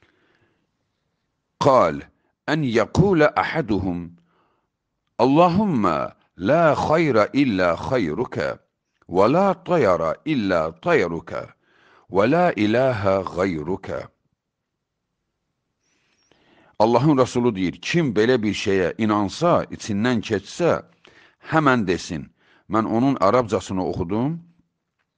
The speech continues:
Bunun ərəbcə mətnini istəyən müsəlman qalasından götürə bilər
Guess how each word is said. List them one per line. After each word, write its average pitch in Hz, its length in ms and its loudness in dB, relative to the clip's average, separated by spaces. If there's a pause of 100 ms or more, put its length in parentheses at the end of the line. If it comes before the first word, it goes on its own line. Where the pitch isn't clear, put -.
(520)
Bunun 123 280 4
ərəbcə 107 420 4
mətnini 87 600 -4 (440)
istəyən 107 680 0 (320)
müsəlman 113 760 0
qalasından 85 840 -2
götürə 92 440 -4
bilər 87 520 -2